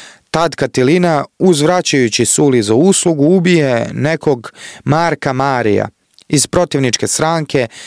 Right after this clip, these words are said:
pa donese njegovu glavu Suli dok je sedeo na forumu, a onda, prišavši posudi s vodom za očišćenje na vratima obližnjeg Apolonovog hrama, oprao je ruke. Pored tih pokolja,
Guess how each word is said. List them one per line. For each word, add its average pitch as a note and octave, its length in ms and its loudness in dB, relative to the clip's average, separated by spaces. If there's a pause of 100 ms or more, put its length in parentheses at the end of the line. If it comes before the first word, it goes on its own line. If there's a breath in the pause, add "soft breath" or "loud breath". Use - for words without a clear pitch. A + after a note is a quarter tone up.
(200 loud breath)
pa D#3+ 120 0
donese F3+ 520 2
njegovu D3+ 400 2
glavu D3 380 2
Suli D#3+ 340 2
dok C3 200 0
je B2+ 60 0
sedeo D3+ 320 0
na B2 100 -2
forumu, D#3 460 2
a A#2+ 60 2
onda, D#3 420 0 (340 loud breath)
prišavši E3+ 480 0
posudi D#3 500 0
s - 100 -2
vodom D#3 320 2
za B2 120 2
očišćenje C#3+ 580 0
na A2+ 100 0
vratima C3+ 500 0
obližnjeg B2+ 440 0
Apolonovog A#2+ 640 0
hrama, C#3+ 440 -2 (640 soft breath)
oprao B2 400 0
je A2 140 0
ruke. G#2+ 380 -6 (1400 loud breath)
Pored D#3 380 0
tih C#3+ 220 0
pokolja, E3 640 0